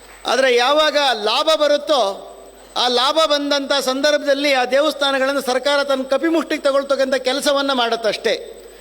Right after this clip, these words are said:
ಯಾವ ಸರ್ಕಾರವೂ ದೇವಸ್ಥಾನ ಕಟ್ಟಿಲ್ಲ. ಹೀಗೆ ಇಂಥ ದೇವಸ್ಥಾನಗಳು ಇವತ್ತು ಎರಡೂವರೆ ಲಕ್ಷ ದೇವಸ್ಥಾನಗಳು ಮತ್ತೊಮ್ಮೆ ಆ ದೇವಸ್ಥಾನಗಳು ತನ್ನ ಗತಕಾಲದ ಇತಿಹಾಸವನ್ನು ಕಾಣುವಂಗಾಗಬೇಕು. ದೇವಾಲಯ ಅಂತ ಕೇಳಿದರೆ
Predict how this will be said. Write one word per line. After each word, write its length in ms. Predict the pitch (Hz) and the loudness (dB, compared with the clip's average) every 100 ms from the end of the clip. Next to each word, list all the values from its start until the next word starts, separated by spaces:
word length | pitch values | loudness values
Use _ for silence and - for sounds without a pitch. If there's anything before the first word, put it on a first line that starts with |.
| - | -4
ಯಾವ 280 | 170 220 254 | 0 2 2
ಸರ್ಕಾರವೂ 520 | 226 233 254 262 254 | 0 -2 0 2 2
ದೇವಸ್ಥಾನ 420 | 226 240 233 226 | 2 0 0 -2
ಕಟ್ಟಿಲ್ಲ. 420 | 214 180 - 143 135 - - - - - - | -2 -4 -6 -6 -6 -10 -18 -20 -20 -20 -4
ಹೀಗೆ 200 | 269 285 | -2 2
ಇಂಥ 340 | 269 247 277 311 311 247 | 2 2 0 2 2 2
ದೇವಸ್ಥಾನಗಳು 1120 | 285 320 311 302 285 285 285 262 175 - - - - - - | 2 0 0 0 0 0 2 0 0 -6 -14 -18 -20 -20 -8
ಇವತ್ತು 320 | 233 285 285 269 | 0 0 2 0
ಎರಡೂವರೆ 440 | 254 285 320 294 | 2 2 2 2
ಲಕ್ಷ 260 | 277 277 311 277 | 0 0 0 2
ದೇವಸ್ಥಾನಗಳು 1120 | 285 302 285 294 277 277 277 285 285 - - - - - | 2 0 -2 -2 0 0 2 2 0 -8 -18 -20 -20 -12
ಮತ್ತೊಮ್ಮೆ 880 | 185 254 277 330 320 320 277 254 - - 233 | -4 -4 -2 0 2 2 0 -4 -12 -8 -2
ಆ 120 | 247 | 0
ದೇವಸ್ಥಾನಗಳು 680 | 262 320 311 302 285 285 285 | 2 2 0 0 0 0 0
ತನ್ನ 200 | 269 262 | -2 -2
ಗತಕಾಲದ 580 | 208 262 294 294 285 269 | -2 -2 0 0 0 0
ಇತಿಹಾಸವನ್ನು 840 | 262 269 302 294 277 269 277 277 | -2 0 0 0 0 -2 -2 0
ಕಾಣುವಂಗಾಗಬೇಕು. 1160 | 247 277 285 269 269 254 254 254 262 262 - - - - - - - - | 0 0 0 0 0 0 0 0 0 0 -4 -12 -16 -20 -20 -20 -14 -2
ದೇವಾಲಯ 560 | 214 302 311 302 294 294 | 0 2 2 2 2 2
ಅಂತ 200 | 277 269 | 0 0
ಕೇಳಿದರೆ 840 | 269 269 269 294 294 220 - - | 0 0 0 2 0 0 -6 -14